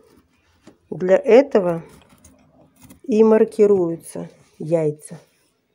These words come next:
Потому что можно запутаться.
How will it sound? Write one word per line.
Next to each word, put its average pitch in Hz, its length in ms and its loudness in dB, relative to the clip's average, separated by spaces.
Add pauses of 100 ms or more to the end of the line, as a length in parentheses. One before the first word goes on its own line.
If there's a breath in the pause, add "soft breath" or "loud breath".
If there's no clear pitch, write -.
(3750)
Потому 190 380 -2
что 175 500 -4
можно 180 400 -4
запутаться. 240 720 -6